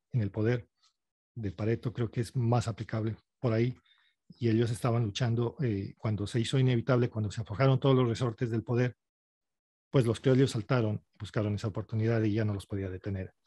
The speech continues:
absolutamente nadie. Y ahí sí, ah, con los, eh, pri-, se, se hubiera eh, aplicado bien los principios de la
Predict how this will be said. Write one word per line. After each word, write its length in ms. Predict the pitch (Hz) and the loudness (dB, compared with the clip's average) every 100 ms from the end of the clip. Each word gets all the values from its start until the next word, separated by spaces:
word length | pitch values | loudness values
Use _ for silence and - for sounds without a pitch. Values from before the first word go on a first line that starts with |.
| _ | _
absolutamente 720 | 113 107 98 101 95 90 101 - _ _ _ _ _ - | -8 -6 -4 -4 -6 -6 -8 -8 _ _ _ _ _ -2
nadie. 460 | 117 107 95 98 - | 0 0 -2 -10 -6
Y 120 | 123 | -4
ahí 320 | 95 101 117 - _ _ _ _ _ | -2 -4 -6 -10 _ _ _ _ _
sí, 420 | - - 113 101 | -18 -10 -4 -4
ah, 140 | 104 - - _ _ _ _ _ _ _ | -4 -8 -18 _ _ _ _ _ _ _
con 220 | _ 104 101 | _ -4 -2
los, 400 | 98 95 - - | -4 -6 -10 -6
eh, 340 | 110 101 98 95 | -4 -2 -4 -6
pri-, 400 | 104 117 104 107 | -6 -6 -6 -8
se, 300 | - 110 107 | -10 -8 -8
se 140 | - | -6
hubiera 360 | 107 110 110 104 _ _ _ _ _ _ _ | -4 -2 -4 -6 _ _ _ _ _ _ _
eh, 300 | 139 120 - 165 | -2 -2 -6 -6
aplicado 480 | 131 113 120 120 127 | -4 0 0 2 0
bien 540 | 147 156 117 123 127 | -2 -4 0 4 4
los 120 | 113 | 2
principios 420 | - 110 117 123 110 | 0 -4 -2 -2 0
de 100 | 104 | -2
la 280 | 98 92 | -4 -8